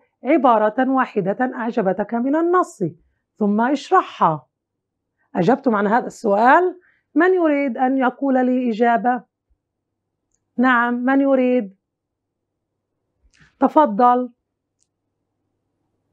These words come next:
العبارة الأولى في القصيدة. هيا، اقرأ العبارة الأولى في القصيدة. ما هي العبارة الأولى في القصيدة؟ هيا معا نقرأ العبارة الأولى في القصيدة.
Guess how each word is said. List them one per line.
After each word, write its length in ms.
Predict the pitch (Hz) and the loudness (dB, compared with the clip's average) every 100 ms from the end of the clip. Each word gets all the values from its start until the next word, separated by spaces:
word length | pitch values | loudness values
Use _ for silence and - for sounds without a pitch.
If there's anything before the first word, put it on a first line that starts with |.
| _ _ _ _ _ _ _ _ _ - | _ _ _ _ _ _ _ _ _ -4
العبارة 520 | 190 180 180 202 233 | 0 2 2 2 4
الأولى 600 | 196 196 196 214 320 370 - | 2 2 2 4 2 -2 -4
في 60 | 185 | -4
القصيدة. 760 | 185 165 202 202 269 349 349 _ _ _ _ _ _ _ _ - | -2 -2 0 2 2 0 -2 _ _ _ _ _ _ _ _ 2
هيا، 440 | 339 330 302 294 - - | 4 6 4 0 -6 -6
اقرأ 340 | 381 339 285 | -2 0 2
العبارة 440 | 269 269 262 269 | 0 0 0 0
الأولى 320 | 262 269 254 233 | 0 0 -2 -2
في 60 | |
القصيدة. 760 | 254 247 233 262 233 233 233 - _ _ _ _ _ _ | -4 -4 -4 -2 0 0 -2 -6 _ _ _ _ _ _
ما 140 | 269 320 | 2 4
هي 180 | 320 | 2
العبارة 420 | 277 240 277 269 269 | 0 -2 0 0 0
الأولى 280 | 269 254 | 0 -2
في 80 | - | -2
القصيدة؟ 720 | 254 254 247 262 247 240 233 - _ _ _ _ _ _ _ _ _ - | -6 -6 -4 -2 0 0 -2 -8 _ _ _ _ _ _ _ _ _ 0
هيا 300 | 302 311 302 | 2 4 2
معا 240 | 277 262 | 0 0
نقرأ 380 | 262 254 254 247 | 0 -2 -2 -2
العبارة 420 | 233 240 254 247 | -2 -2 0 0
الأولى 320 | 247 254 240 | 0 0 -2
في 80 | 240 | -4
القصيدة. 680 | 233 233 214 226 220 220 214 | -6 -6 -2 -2 0 -2 -4